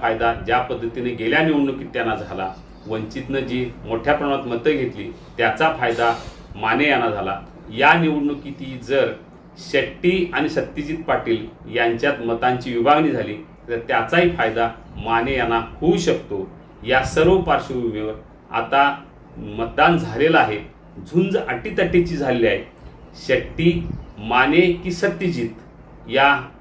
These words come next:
विजयापर्यंत पोहोचणार, याची आता उत्सुकता वाढलेली आहे. एकूणच त्या मतदारसंघात मारलेला फेरफटका, घेतलेली मतं, झालेली चर्चा, राजकीय अभ्यास बघता सध्या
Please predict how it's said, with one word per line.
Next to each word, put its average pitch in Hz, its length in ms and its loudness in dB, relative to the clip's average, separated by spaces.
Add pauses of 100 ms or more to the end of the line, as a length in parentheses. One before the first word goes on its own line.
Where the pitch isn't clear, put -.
(240)
विजयापर्यंत 123 800 -2
पोहोचणार, 120 680 -2
याची 110 300 -2
आता 127 180 -4
उत्सुकता 127 640 -2 (100)
वाढलेली 117 500 2
आहे. 104 200 0 (580)
एकूणच 175 580 4 (420)
त्या 135 140 0
मतदारसंघात 127 800 -2
मारलेला 120 500 -2
फेरफटका, 165 560 2 (520)
घेतलेली 131 480 0
मतं, 131 420 4 (380)
झालेली 131 400 -4
चर्चा, 120 540 2 (240)
राजकीय 131 520 2
अभ्यास 143 420 2
बघता 120 420 -4 (180)
सध्या 135 280 2